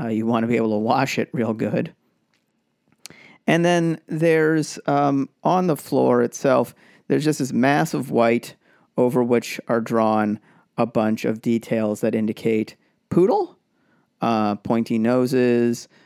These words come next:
um, frilly tails, uh,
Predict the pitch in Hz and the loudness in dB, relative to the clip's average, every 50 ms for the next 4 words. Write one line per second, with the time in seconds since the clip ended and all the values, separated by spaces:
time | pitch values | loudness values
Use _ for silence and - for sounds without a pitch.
0 | _ _ _ _ _ 113 107 104 104 101 104 104 104 104 101 101 92 - - _ | _ _ _ _ _ -4 -4 -2 -2 -2 -2 -2 -2 -2 -2 -4 -4 -8 -12 _
1 | _ _ _ _ _ - - - - - - - - - - - 120 117 117 113 | _ _ _ _ _ -20 -20 -20 -20 -20 -20 -20 -20 -12 -4 0 0 2 2 2
2 | 113 113 110 - - - - 135 123 120 117 117 113 113 113 117 117 117 113 - | 2 0 -2 -4 -8 -2 0 2 4 4 4 4 2 2 2 2 0 0 -2 -4
3 | - - _ _ _ _ _ _ _ _ _ _ - 127 110 107 107 107 107 107 | -8 -16 _ _ _ _ _ _ _ _ _ _ -6 -4 -4 -2 -2 -2 -2 -2
4 | 113 110 110 110 - | -2 -2 -2 -4 -4